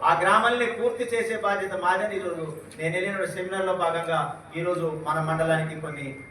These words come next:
ఆ, విలేజెస్ని సెలెక్ట్ చేయమని ప్రాతిపదికన పంపారు. ఆ, మీరు అందరూ కూడా, పెద్దలందరూ, అన్న, మీరందరూ కూర్చొని ఇక ఈటట్లు లాక్కుండా మూడు మాత్రం సెలెక్ట్ చేసి ఇవ్వండి. పూర్తి హండ్రెడ్ పర్సెంట్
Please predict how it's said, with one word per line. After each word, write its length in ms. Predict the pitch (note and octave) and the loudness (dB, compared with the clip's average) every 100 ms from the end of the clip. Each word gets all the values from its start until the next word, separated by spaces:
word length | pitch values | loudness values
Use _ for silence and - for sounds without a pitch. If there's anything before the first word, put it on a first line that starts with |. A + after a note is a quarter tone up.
| C3 | -8
ఆ, 120 | B2+ | -6
విలేజెస్ని 580 | C#3 E3 F3 E3+ E3 D3+ | -4 -2 -2 -2 -6 -8
సెలెక్ట్ 340 | D3 C#3+ D3 | -6 -6 -8
చేయమని 300 | D3 C#3+ C3+ | -10 -10 -10
ప్రాతిపదికన 520 | C3 C3+ C3+ C3+ B2+ B2+ | -4 -4 -4 -10 -10 -12
పంపారు. 420 | C3 B2+ D3 D#3 B2 A#2+ - C3+ | -12 -6 -6 -6 -12 -16 -12 -8
ఆ, 140 | C3 | -6
మీరు 300 | D3 D#3+ D3+ D3 | -2 -2 -2 -2
అందరూ 240 | D3 D#3 | 0 0
కూడా, 400 | D3+ D3 C#3 - - - | 2 2 0 -4 -12 -6
పెద్దలందరూ, 520 | - D#3 D3 C#3+ C#3 C3 | -4 0 -2 -2 -4 -4
అన్న, 140 | C3+ | -6
మీరందరూ 380 | C3 C3 C3+ C3 | -6 -6 -6 -6
కూర్చొని 480 | C#3+ - D#3+ C3+ C3+ - - C#3 | -10 -8 -6 -6 -8 -14 -16 -4
ఇక 80 | C3+ | 0
ఈటట్లు 480 | B2+ C3+ D#3+ D#3 | 0 2 0 2
లాక్కుండా 540 | C#3+ C3+ - D3+ C#3+ C#3+ | 2 0 0 -2 0 -2
మూడు 140 | C#3+ D3 | -2 -2
మాత్రం 340 | C#3+ C#3 C3 | 0 0 -2
సెలెక్ట్ 260 | C3 B2+ C3 | -2 -4 -6
చేసి 220 | A#2+ B2 | -8 -8
ఇవ్వండి. 220 | A#2+ A2 | -8 -4
పూర్తి 220 | F3+ G3+ | -2 2
హండ్రెడ్ 340 | G3 - F#3+ E3+ | 4 4 2 2
పర్సెంట్ 320 | E3 D#3 | 2 0